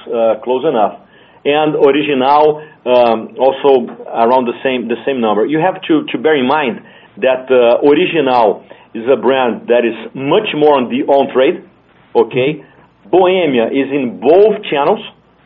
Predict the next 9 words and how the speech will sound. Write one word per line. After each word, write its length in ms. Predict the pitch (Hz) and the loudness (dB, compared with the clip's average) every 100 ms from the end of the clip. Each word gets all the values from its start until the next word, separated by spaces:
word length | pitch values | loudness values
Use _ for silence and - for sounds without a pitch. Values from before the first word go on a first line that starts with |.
| _ 120 | _ -2
okay? 460 | 120 131 135 - - - - - | 0 0 0 -2 -12 -20 -20 -2
Uh, 840 | 127 127 123 120 117 113 110 - _ - - - | 2 4 4 4 4 4 2 -2 _ -12 -10 -6
Stella 460 | - 214 202 156 156 | 0 2 4 2 0
in, 400 | 139 127 123 - _ | -2 -2 -6 -12 _
is 120 | - - | -16 -12
mainly 460 | 135 151 214 208 160 | -8 -2 2 2 2
on 160 | 151 | 2
the 160 | 135 127 | 2 2
off-trade, 640 | 147 147 - 127 165 - | 2 0 0 0 0 -4